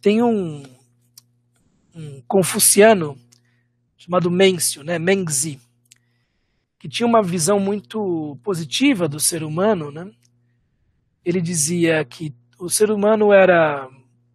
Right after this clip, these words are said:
intrinsecamente bom, ou quase sempre bom, porque ele não conhecia nenhum ser humano que, diante de uma criança chorando, não se comovesse.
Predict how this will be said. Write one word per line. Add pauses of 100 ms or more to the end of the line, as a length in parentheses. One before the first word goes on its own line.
(340)
intrinsecamente
bom,
ou
quase
sempre
bom,
porque
ele
não
conhecia
nenhum
ser
humano
que,
diante
de
uma
criança
chorando,
não
se
comovesse.